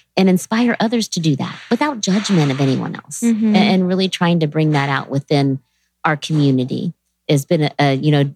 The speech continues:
Speaker 1: a vision or a direction that I see our brand going towards,
Speaker 2: I
Speaker 1: for
Speaker 2: mean,
Speaker 1: sure.
Speaker 2: it's obviously
Speaker 1: Yeah.
Speaker 2: going that way 'cause you've already started, uh,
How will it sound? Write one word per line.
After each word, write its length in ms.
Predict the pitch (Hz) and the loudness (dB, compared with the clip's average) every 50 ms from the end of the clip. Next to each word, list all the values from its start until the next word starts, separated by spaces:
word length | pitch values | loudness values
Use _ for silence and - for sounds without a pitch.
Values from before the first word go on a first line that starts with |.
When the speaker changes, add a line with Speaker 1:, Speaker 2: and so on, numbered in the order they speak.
| _ | _
Speaker 1:
a 100 | 160 151 143 131 - _ 151 | -2 -2 -2 -4 -10 _ -4
vision 400 | 143 175 175 165 165 180 175 165 | 0 0 0 2 2 2 2 4
or 120 | 156 147 | 2 2
a 60 | 143 | 2
direction 640 | 139 147 139 139 151 151 151 - - - 151 135 135 | 0 -2 -2 -2 -2 -4 -2 -4 -4 -2 -2 0 0
that 100 | 135 135 | 0 0
I 140 | 131 131 | 0 -2
see 640 | 131 - - - 180 175 165 156 151 143 135 131 135 - _ _ _ _ _ | -2 -6 -8 -2 0 2 4 4 4 2 2 0 -4 -8 _ _ _ _ _
our 160 | 160 175 180 | -2 0 0
brand 600 | 170 156 156 147 143 139 139 135 131 127 135 - _ | -2 -2 -2 0 0 2 2 0 0 -2 -4 -4 _
going 340 | 147 135 123 123 120 120 120 | -2 0 0 0 -2 -2 -4
towards, 440 | - - - - - 135 - - - | -6 -8 -10 -8 -10 -10 -12 -8 -6
Speaker 2:
I 40 | 269 | -2
Speaker 1:
for 40 | 294 | 0
Speaker 2:
mean, 140 | 302 311 311 | 0 2 2
Speaker 1:
sure. 120 | 294 131 | 2 0
Speaker 2:
it's 100 | 123 - - | 0 0 0
obviously 720 | 220 240 294 359 349 285 - - 240 214 208 196 180 175 | 0 0 0 -2 -2 -4 -2 -2 -2 0 0 0 0 0
Speaker 1:
Yeah. 120 | 165 143 135 | 0 0 2
Speaker 2:
going 300 | 226 220 214 214 214 214 | 2 0 2 0 0 -2
that 160 | 196 - - | -2 -2 -2
way 180 | 208 208 208 | -2 -2 -2
'cause 220 | 208 - 240 226 196 | -2 -2 -2 -2 0
you've 340 | 220 226 233 233 240 226 226 | 0 2 2 4 2 2 0
already 480 | - 214 214 208 214 202 214 277 254 | 0 -2 -2 -2 -2 -4 -2 -2 -4
started, 720 | 220 - - - 208 196 202 202 196 190 185 185 185 - - _ - | -4 -4 -4 -4 -2 -2 0 0 -2 -2 -2 -4 -4 -8 -14 _ -4
uh, 80 | 240 | -4